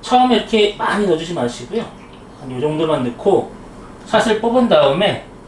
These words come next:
모자라면 다시 채워주시면 됩니다. 제가 좀 이해를 돕기 위해서 좀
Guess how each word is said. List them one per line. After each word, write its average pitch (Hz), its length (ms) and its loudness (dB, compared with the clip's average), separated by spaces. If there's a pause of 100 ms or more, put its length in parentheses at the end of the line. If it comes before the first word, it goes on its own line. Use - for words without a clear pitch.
(240)
모자라면 180 420 2
다시 135 220 -2
채워주시면 226 540 -4
됩니다. - 200 -10 (640)
제가 180 160 6
좀 185 140 6
이해를 240 420 6
돕기 190 340 4
위해서 170 560 4 (180)
좀 160 300 2